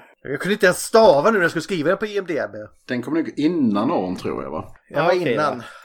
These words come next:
Speaker 3: ja.
Speaker 1: Det här är
Speaker 3: Ja.
Speaker 1: också en riktig pang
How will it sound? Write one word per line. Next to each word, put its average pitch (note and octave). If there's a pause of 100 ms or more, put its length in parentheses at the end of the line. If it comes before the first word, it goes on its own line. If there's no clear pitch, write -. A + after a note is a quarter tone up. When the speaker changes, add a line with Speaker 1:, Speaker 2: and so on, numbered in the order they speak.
(140)
Speaker 3:
ja. D3
Speaker 1:
Det D#3
här F3+
är F3
Speaker 3:
Ja. F3
Speaker 1:
också E3
en E3 (460)
riktig -
pang C#3